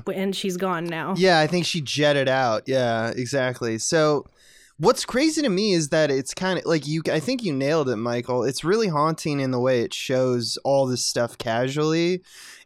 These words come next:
Speaker 2: And what I find not most appalling about it, but most, like, I don't know, most interesting as, like, an experiment of, like, look at this nineteen eighty-nine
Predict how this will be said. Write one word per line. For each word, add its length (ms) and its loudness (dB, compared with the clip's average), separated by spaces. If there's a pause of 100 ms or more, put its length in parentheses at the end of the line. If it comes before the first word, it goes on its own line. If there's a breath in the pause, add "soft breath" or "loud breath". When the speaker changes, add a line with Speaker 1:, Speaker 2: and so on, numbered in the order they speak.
Speaker 2:
And 440 2
what 200 4
I 140 4
find 680 0
not 300 -2
most 280 0
appalling 520 0
about 300 2
it, 100 -2
but 140 -2
most, 340 -2 (400 soft breath)
like, 320 -2 (220)
I 100 0
don't 140 0
know, 360 -4 (220)
most 380 2
interesting 580 -2
as, 200 0
like, 200 0
an 80 -2
experiment 600 -2
of, 120 0
like, 220 -2
look 240 0
at 120 -10
this 300 -2
nineteen 400 -4
eighty-nine 680 -2